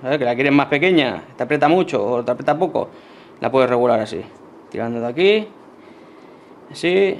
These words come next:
y la puedes regular. Y te haría el,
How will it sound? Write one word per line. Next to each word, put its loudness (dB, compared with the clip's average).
y -10
la -6
puedes -6
regular. -10
Y -14
te -4
haría -2
el, -10